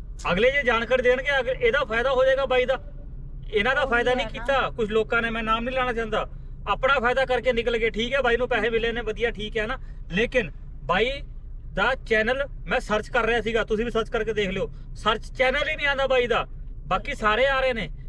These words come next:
Speaker 1: ਬਾਈ ਦਾ ਚੈਨਲ ਨਹੀਂ ਆ ਰਿਹਾ। ਉਹ ਜਦ ਚੈਨਲ ਦੇਖਿਆ ਬਾਈ ਦਾ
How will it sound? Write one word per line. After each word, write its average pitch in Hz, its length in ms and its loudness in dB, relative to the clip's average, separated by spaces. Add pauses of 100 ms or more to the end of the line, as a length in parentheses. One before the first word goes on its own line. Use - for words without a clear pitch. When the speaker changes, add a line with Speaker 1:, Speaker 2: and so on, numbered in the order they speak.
(120)
Speaker 1:
ਬਾਈ 196 180 4
ਦਾ 226 120 4
ਚੈਨਲ 175 320 0
ਨਹੀਂ 233 120 -2
ਆ 214 100 0
ਰਿਹਾ। 220 180 -2 (180)
ਉਹ 202 100 0
ਜਦ 226 120 6
ਚੈਨਲ 233 360 2
ਦੇਖਿਆ 208 300 2
ਬਾਈ 254 180 4
ਦਾ 233 220 2